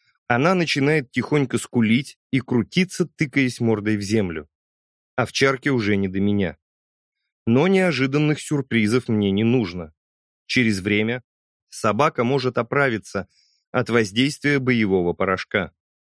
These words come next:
поэтому придется идти до конца. Достаю выкидуху. Щелчок нажимаемой кнопки, и из переливающейся яркими цветами наборной пластмассовой ручки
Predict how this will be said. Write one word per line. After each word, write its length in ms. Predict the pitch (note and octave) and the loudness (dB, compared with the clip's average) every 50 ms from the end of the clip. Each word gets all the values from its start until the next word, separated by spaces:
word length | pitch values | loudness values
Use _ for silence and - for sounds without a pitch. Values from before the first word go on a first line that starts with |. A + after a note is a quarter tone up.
| _ _ _ | _ _ _
поэтому 420 | - A2+ C3+ C#3 - E3 D#3+ D#3 | 0 0 0 0 0 -2 -2 0
придется 520 | C#3+ D3 C#3+ B2 A2 G#2+ G2+ - - A2+ G#2+ | 0 -2 -2 0 0 -2 -2 -2 -2 -2 -2
идти 220 | G2+ - - G2 F2+ | -2 -4 -6 -6 -6
до 120 | F2 E2+ | -6 -4
конца. 480 | - G#2+ G2 F#2 - - G2+ E2+ D2+ - _ _ _ _ _ _ _ _ _ _ | -4 -2 -4 -4 -4 -6 -8 -8 -8 -10 _ _ _ _ _ _ _ _ _ _
Достаю 480 | - A2+ A2+ - - B2+ A#2+ A#2+ B2+ C3 | -2 -2 -2 0 0 0 2 2 2 0
выкидуху. 680 | B2 A#2 - A#2+ A2 G2+ G2+ F2+ - - G2 F2 - _ _ _ _ _ _ _ _ _ _ _ _ _ | 0 -2 -2 -4 -2 -2 -2 -4 -4 -8 -12 -12 -12 _ _ _ _ _ _ _ _ _ _ _ _ _
Щелчок 540 | _ - - - C#3+ C3 B2 - E3+ E3 - | _ -4 -2 0 0 0 0 0 -2 0 0
нажимаемой 640 | C#3 A#2+ A2 A2+ B2 B2 B2+ C3 B2+ A#2+ A2+ A2 G2 | 0 0 2 2 4 4 4 4 2 2 2 0 -2
кнопки, 600 | - - G#2 A#2+ D3+ D3 - - - D#3 D3+ - - _ _ _ _ _ _ _ _ _ | -2 -2 -2 0 0 -2 -4 -6 -6 -6 -6 -6 -10 _ _ _ _ _ _ _ _ _
и 140 | - D3+ D#3+ | -2 0 0
из 260 | - - E3 D#3 - | 2 0 0 0 0
переливающейся 1120 | - - D3 C#3 C#3 C3 C3+ C3 B2+ C#3+ D3 C#3+ C3 A2+ G2 - - - A2 F#2 - - G2+ | -2 -2 0 2 2 2 2 2 2 2 2 2 2 0 -2 -4 -4 -2 -2 -4 -2 -4 -4
яркими 540 | F#2 F#2 B2+ C#3+ C3 - - A#2 A#2 A#2 A2 | 0 2 2 0 0 -2 -4 -2 -2 -2 -2
цветами 580 | - - - A2+ A2 - - C#3 B2+ A2+ G#2 | -4 -4 -4 -4 -2 0 0 0 0 0 0
наборной 640 | G#2 G#2 G#2+ G#2 G#2+ C3 C#3+ C3 A2+ G#2 G2+ F#2+ - | 0 0 -2 -2 0 0 0 0 0 -2 -4 -4 -2
пластмассовой 840 | - G#2 G#2+ - - B2 B2 A#2+ - - - G#2+ F2+ E2+ F2 E2+ | -2 -2 -2 -2 -2 -2 -2 -2 -2 -4 -8 -8 -6 -6 -4 -4
ручки 560 | F2 G2+ C#3+ D#3+ - - - - D#3+ D#3 - | -2 -2 -2 -2 -4 -4 -2 0 0 0 -2